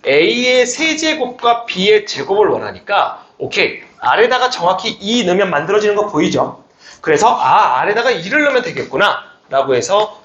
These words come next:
오씨 이가 되고, 이의 제곱이 돼서 사고,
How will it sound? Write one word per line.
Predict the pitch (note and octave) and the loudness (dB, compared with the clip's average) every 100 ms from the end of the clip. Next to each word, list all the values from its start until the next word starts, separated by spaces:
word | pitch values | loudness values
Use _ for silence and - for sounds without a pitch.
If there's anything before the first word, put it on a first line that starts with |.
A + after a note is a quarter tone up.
| - | -2
오씨 | D3 F#3+ G3 - - A3+ A3 - | 2 4 2 0 0 0 0 -2
이가 | C3+ C3+ B2+ | -2 0 0
되고, | A#2 A2+ B3+ C4 - - _ | -2 2 2 2 -4 -20 _
이의 | D3 F3+ F3+ - | -4 0 2 0
제곱이 | A#2+ C3+ C#3 | -2 0 0
돼서 | A2 F3+ A3+ - - - | 0 2 0 0 -10 -18
사고, | - - C#3 C3+ D3 A#3 C#4 - | -10 -4 0 0 2 2 2 -4